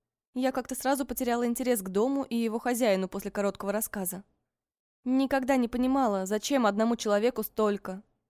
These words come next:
Чем наполнена его жизнь. Хотя делать поспешные выводы тоже не собиралась.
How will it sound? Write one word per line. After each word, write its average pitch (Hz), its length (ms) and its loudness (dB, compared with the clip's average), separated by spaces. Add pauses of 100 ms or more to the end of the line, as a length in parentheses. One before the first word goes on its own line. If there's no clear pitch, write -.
(480)
Чем 294 220 0
наполнена 233 520 2
его 220 180 0
жизнь. 220 460 -4 (920)
Хотя 233 380 -2
делать 247 320 0
поспешные 240 560 -2
выводы 277 260 -2
тоже 262 300 -2
не 196 80 -2
собиралась. 196 600 -6